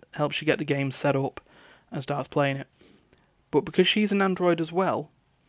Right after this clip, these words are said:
and as the events of the game go on, she starts to become a bit deviant as well. To, so to the point where you've completed the game, and at that point she just goes, "So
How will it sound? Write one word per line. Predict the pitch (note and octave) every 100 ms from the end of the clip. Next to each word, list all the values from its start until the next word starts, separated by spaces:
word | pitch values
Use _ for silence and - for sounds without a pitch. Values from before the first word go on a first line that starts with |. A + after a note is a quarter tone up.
| _ _ _ _ _ _ _
and | D#3 C#3 C#3 C#3 D3+
as | D3 D3
the | D3
events | C#3+ D3 -
of | D3
the | C#3
game | D3 E3+ E3+
go | C#3 C3
on, | B2+ C#3+ _ _ _ _ _ _ _ _ _
she | - -
starts | F3 F3 D3+ C#3
to | D#3
become | C#3+ - C#3+ C3+
a |
bit | C#3+ D3
deviant | C#3+ C3+ C3+ C#3
as | C#3+ D3
well. | D#3+ C#3+ - _ - - -
To, | - D3 C#3+
so | C#3 D3
to | C3+ D3+
the | C#3+
point | D#3 D3
where | C#3+
you've | C#3 D3+ F#3
completed | - G3 F#3+ G3 E3
the | C#3
game, | C#3 C#3+ D#3 _ _ _ _
and | D#3
at | D3+
that | F3 G#3
point | D3 C#3+
she | -
just | D#3 D3
goes, | D#3 C#3+ C#3 - _ _ _ _ _ _
"So | - F#3+ F#3